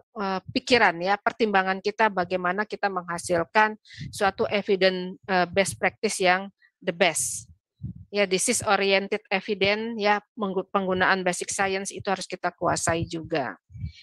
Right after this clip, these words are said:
Nah, bagaimana, eh, karakteristik hasil riset atau best practice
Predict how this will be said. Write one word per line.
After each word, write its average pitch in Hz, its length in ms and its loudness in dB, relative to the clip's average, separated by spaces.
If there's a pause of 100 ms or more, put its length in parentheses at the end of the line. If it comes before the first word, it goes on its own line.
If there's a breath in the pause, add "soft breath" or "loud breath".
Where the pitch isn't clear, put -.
(500 loud breath)
Nah, 202 320 6
bagaimana, 254 720 6
eh, 233 320 6
karakteristik 240 720 2
hasil 247 320 2
riset 254 400 0 (160)
atau 226 320 2
best 202 480 2
practice - 480 -2